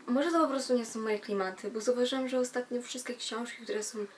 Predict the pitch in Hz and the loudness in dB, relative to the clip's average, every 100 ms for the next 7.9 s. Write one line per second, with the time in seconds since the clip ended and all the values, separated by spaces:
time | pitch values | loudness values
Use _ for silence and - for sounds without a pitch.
0 | - - - - - - - - _ _ | -20 -20 -20 -20 -20 -20 -20 -20 _ _
1 | _ _ - 220 220 247 240 233 - 220 | _ _ -10 -4 6 6 6 -2 -8 -6
2 | 220 214 214 - - 220 202 214 285 302 | -2 -2 -4 -10 -14 -8 -4 -4 0 0
3 | 302 - - - - - - - - 208 | 0 -6 -18 -20 -20 -20 -20 -20 -10 -6
4 | 196 180 170 165 175 185 202 247 311 - | -2 2 4 4 2 0 -2 0 -2 -4
5 | - - - - - - 196 208 202 208 | -20 -20 -20 -20 -20 -10 -6 -4 -2 -2
6 | - 202 202 202 202 202 202 202 190 185 | -2 0 0 0 -2 0 0 0 -2 -4
7 | 185 190 - 220 214 220 - 311 | -8 -10 -8 -4 -4 -4 -4 -4